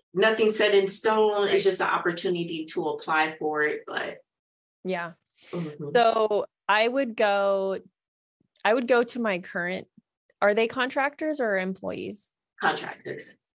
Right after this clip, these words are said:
Speaker 2: So I would go to them and see, like, if they know of anyone that they would trust to work on a project like this, because it sounds like you've already built trust with your own contractors and
Speaker 1: Mm-hmm.
Speaker 2: you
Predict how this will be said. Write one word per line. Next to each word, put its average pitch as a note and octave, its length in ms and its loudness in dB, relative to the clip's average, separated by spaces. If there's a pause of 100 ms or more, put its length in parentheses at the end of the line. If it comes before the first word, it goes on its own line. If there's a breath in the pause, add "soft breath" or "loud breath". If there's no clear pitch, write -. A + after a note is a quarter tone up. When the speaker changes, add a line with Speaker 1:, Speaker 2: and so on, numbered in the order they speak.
(100)
Speaker 2:
So A3+ 60 2
I B3+ 80 4
would C#4+ 140 0
go B3 160 4
to B3 120 -4
them G#3+ 300 2
and F#3 160 -4
see, F3+ 540 -4
like, E3+ 240 -2
if E3+ 160 -6
they F3+ 320 2
know F3 260 0
of E3 120 -4
anyone D#3+ 840 -8 (100)
that F3+ 220 -4
they D#3+ 180 0
would D#3 220 -4
trust - 420 -8 (120)
to F3 100 -6
work D3+ 220 -6
on D3+ 100 -8
a D3 60 -8
project - 420 -12
like - 220 -8
this, - 240 -12
because D3+ 420 -8 (160)
it F3 140 -4
sounds G3+ 240 0
like G3+ 160 0
you've F#3 100 -2
already E3+ 280 -2
built E3 220 -2
trust E3+ 300 -6
with F3 160 -10
your E3 220 -4
own D#3+ 200 -6
contractors E3+ 800 -6
and - 280 -4
Speaker 1:
Mm-hmm. F#4+ 160 -6
Speaker 2:
you D#3+ 260 -6